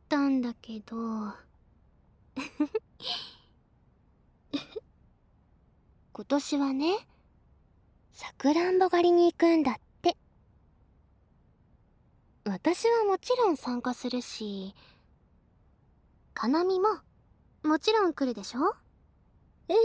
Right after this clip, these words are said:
Speaker 2: え、もちろん。それで、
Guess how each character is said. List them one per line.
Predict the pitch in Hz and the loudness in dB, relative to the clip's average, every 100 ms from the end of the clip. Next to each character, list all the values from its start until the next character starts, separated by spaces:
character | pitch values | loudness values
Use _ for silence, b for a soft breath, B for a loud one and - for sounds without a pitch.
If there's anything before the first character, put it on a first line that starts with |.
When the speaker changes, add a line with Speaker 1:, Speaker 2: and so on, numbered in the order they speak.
| 392 | 4
Speaker 2:
え、 | |
も | 240 | 2
ち | - 294 | 2 0
ろ | 240 | 0
ん。 | 180 _ _ _ _ _ _ _ _ _ _ _ _ _ _ _ _ _ 220 | -4 _ _ _ _ _ _ _ _ _ _ _ _ _ _ _ _ _ -12
そ | - 269 | -4 0
れ | 392 | 2
で、 | 403 392 381 370 | 2 2 2 0